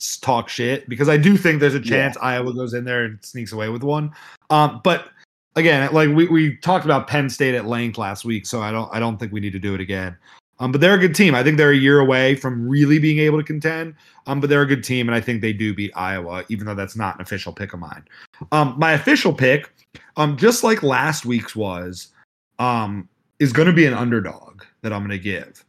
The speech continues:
Speaker 1: Um, unlike last week, it's gonna be an underdog going on the road. Um, but like last week, it's gonna be an underdog beating a ranked team. Um, I'm picking the U C L A Bruins to go to Utah and beat the Utes, um, in Utah.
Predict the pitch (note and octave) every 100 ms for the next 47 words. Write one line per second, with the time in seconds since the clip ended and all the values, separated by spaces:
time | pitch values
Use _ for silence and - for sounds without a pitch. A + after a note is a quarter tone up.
0 | _ _ _ - C3 A#2+ - F3 F#3+ E3
1 | D3 C#3 C3+ - C3+ B2+ A#2+ C#3+ C#3 C3
2 | C3+ C#3 C3 B2+ A#2+ B2 B2 A2 G2+ A2+
3 | B2 F#2+ G#2+ D3 _ _ _ - - G3
4 | _ C3+ C3+ B2+ A#2+ A#2 E3+ F3+ E3+ D#3+
5 | D3+ D#3+ C#3+ D3 D3 C3+ D3 D3+ C#3 C3
6 | B2+ A2+ B2+ C#3+ C#3 C3+ C3+ B2 A#2+ A2
7 | A#2 A#2+ A2+ - - - C3 A#2 E2 -
8 | _ _ _ _ _ - C3 C3 - G3+
9 | A#3 C4+ B3 F#3+ D3+ E3+ E3 F3 D#3+ C#3+
10 | C3 A#2 C#3 B2+ A2+ A2 A#2+ A#2+ A2 A#2
11 | A2+ F#2+ F#2 G#2+ G#2 A#2 A#2 A2+ G2+ G2+
12 | - - - _ _ _ _ - F#2+ F2
13 | D#2+ D#2 _ _ D3+ D#3 B2+ A#2+ A2+ E2
14 | -